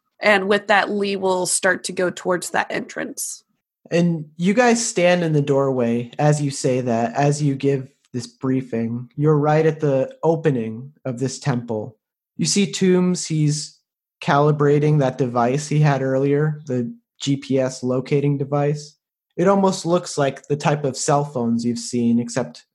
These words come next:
Speaker 2: a little bit bigger. It takes both hands to carry it. It has this very rudimentary L E D screen with a large antenna that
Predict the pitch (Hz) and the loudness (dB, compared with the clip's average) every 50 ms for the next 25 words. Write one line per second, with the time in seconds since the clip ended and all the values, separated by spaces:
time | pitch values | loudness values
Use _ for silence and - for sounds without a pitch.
0 | - - 147 160 180 180 165 147 151 123 - 127 123 120 120 117 117 117 117 - | -6 -2 0 2 2 2 2 2 0 0 0 -4 -4 -4 -4 -6 -6 -8 -10 -14
1 | _ _ _ _ _ _ _ _ _ _ _ - 160 151 - 202 175 - - - | _ _ _ _ _ _ _ _ _ _ _ -10 -8 -2 -2 -2 -2 -2 -4 0
2 | - 170 160 156 147 160 151 147 143 147 151 - - 151 - - 143 123 123 127 | 0 0 0 0 -2 -4 -4 -2 -4 -4 -6 -6 -8 -12 -8 -4 -4 -2 -2 -2
3 | 135 135 131 131 131 - - _ _ _ _ _ _ _ _ - 147 143 156 156 | -4 -2 -2 -4 -4 -4 -10 _ _ _ _ _ _ _ _ -4 0 2 2 2
4 | 156 143 139 147 143 147 147 170 170 170 160 156 147 139 147 160 165 156 151 151 | 2 2 0 -2 -2 -2 2 2 2 4 4 2 2 2 2 2 2 4 4 4
5 | 147 143 143 147 147 - 147 143 143 139 139 139 - - 135 139 151 143 139 131 | 4 2 2 0 -2 -2 0 0 2 2 2 0 0 0 2 2 2 2 2 0
6 | 120 131 135 135 135 135 - - - - 143 143 143 143 143 143 143 139 143 143 | -2 0 0 0 0 -2 -6 -10 -6 -4 0 0 2 2 2 2 0 0 -2 -2
7 | 139 - - 139 135 135 147 131 127 120 117 117 117 117 143 143 143 143 143 139 | -6 -8 -4 -4 -4 -2 0 -2 0 0 0 0 0 0 2 2 2 2 2 0
8 | - 143 131 127 127 - - 151 147 147 147 147 151 151 151 - - 127 120 117 | 0 -2 -4 -4 -6 -6 -4 -2 0 2 2 2 2 0 -2 -4 -6 -6 -6 -6
9 | 117 - | -10 -12